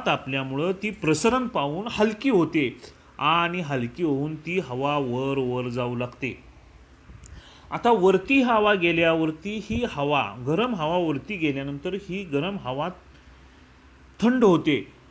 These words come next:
आणि थंड हवेची बाष्पधारण क्षमता कमी असते, त्यामुळं हवेतील बाष्पाचं सांद्रीभवन होऊन त्या ठिकाणी जलकण बनतात आणि त्यापासून पाऊस पडतो.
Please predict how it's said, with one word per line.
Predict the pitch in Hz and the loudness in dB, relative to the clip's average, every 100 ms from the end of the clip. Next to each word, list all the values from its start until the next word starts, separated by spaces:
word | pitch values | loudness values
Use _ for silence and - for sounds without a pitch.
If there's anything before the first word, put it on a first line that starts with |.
| 120 | -8
आणि | 135 160 - 180 | -6 -8 -6 -2
थंड | 202 214 | 0 0
हवेची | 202 139 135 143 143 202 208 | -2 0 0 0 -2 -8 -6
बाष्पधारण | 151 120 - 190 202 202 233 247 - - - - | -6 -6 -4 -2 -2 -2 -4 -6 -12 -20 -20 -18
क्षमता | - 147 139 - 185 202 - - | -8 -6 -6 -4 -6 -6 -6 0
कमी | 190 233 | 2 4
असते, | 156 - 139 117 - - _ - | 0 -2 -6 -6 -8 -20 _ -8
त्यामुळं | 135 143 147 190 | -6 -4 -4 -4
हवेतील | - 123 120 139 139 175 175 | -6 -6 -2 -2 -4 -6 -6
बाष्पाचं | 131 120 120 - 131 131 175 | -4 -4 -4 -4 -4 -4 -8
सांद्रीभवन | - 156 123 127 170 190 202 180 | -6 -4 -2 0 2 2 0 -2
होऊन | 143 143 120 117 - - - - - - | -2 -2 -4 -8 -18 -20 -20 -20 -20 -8
त्या | 131 | -4
ठिकाणी | 131 127 127 131 160 | -4 -6 -6 -6 -6
जलकण | 147 113 151 185 247 262 | -6 2 4 4 4 2
बनतात | 190 143 147 127 | 2 0 0 -2
आणि | 123 139 | -4 -6
त्यापासून | 147 - 143 147 143 139 - - 131 117 151 | -8 -4 -4 -2 -6 -12 -20 -10 -8 -8 -8
पाऊस | 160 - 117 131 127 | -12 -8 -2 -2 -2
पडतो. | - 123 117 123 107 | -4 -6 -4 -4 -6